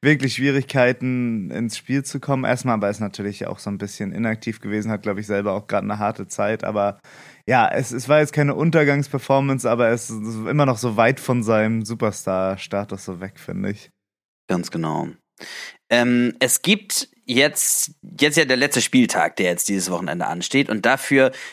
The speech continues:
Speaker 2: gibt es viele Szenarien, wie Sentinels dann doch noch irgendwie wein-, weiterkommen kann. Da gab's ganz wilde Rechnungen. Und jemand auf Reddit hat so eine Flowchart gemacht.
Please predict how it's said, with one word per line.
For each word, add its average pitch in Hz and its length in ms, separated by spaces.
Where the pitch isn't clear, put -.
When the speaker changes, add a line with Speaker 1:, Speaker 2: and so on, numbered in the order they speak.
Speaker 2:
gibt 147 260
es 131 180
viele 180 480
Szenarien, 127 760
wie 117 100
Sentinels 120 460
dann 107 160
doch - 180
noch 123 120
irgendwie 104 320
wein-, 117 220
weiterkommen 113 540
kann. 110 240
Da 101 60
gab's 101 220
ganz 98 220
wilde 101 240
Rechnungen. 117 400
Und 120 200
jemand 151 240
auf - 180
Reddit 160 320
hat 147 140
so 143 80
eine 123 180
Flowchart 151 680
gemacht. 82 500